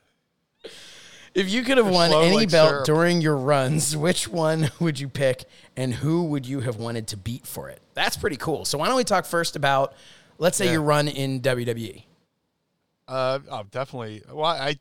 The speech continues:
Speaker 2: I challenged her to the Intercontinental belt three times. Uh, w-, a couple times with, uh, no, twice. I'm sorry. Uh, it, it might have been a third, but definitely against Jeff Jarrett and once against The Godfather.
Speaker 1: Mm-hmm.
Speaker 2: I challenged for the Intercon-,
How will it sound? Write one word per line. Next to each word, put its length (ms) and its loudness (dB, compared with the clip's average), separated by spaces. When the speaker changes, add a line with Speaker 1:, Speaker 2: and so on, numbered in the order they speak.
Speaker 2:
I 60 -8
challenged 440 -8
her 100 -4
to 40 -6
the 80 -8
Intercontinental 560 -12
belt 320 -18
three 180 -18
times. 460 -18
Uh, 460 -4
w-, 240 -10
a 60 -20
couple 260 -10
times 340 -6
with, 260 -12
uh, 600 -6
no, 220 -4
twice. 400 -6
I'm 120 -12
sorry. 300 -14
Uh, 360 -4
it, 120 -14
it 60 -6
might 120 -4
have 80 -6
been 120 -4
a 40 -8
third, 260 -8
but 200 -8
definitely 380 -6
against 320 -10
Jeff 180 -8
Jarrett 400 -4
and 440 -8
once 220 -10
against 320 -14
The 60 -20
Godfather. 540 -10
Speaker 1:
Mm-hmm. 120 -12
Speaker 2:
I 60 -14
challenged 300 -10
for 80 -16
the 80 -16
Intercon-, 260 -18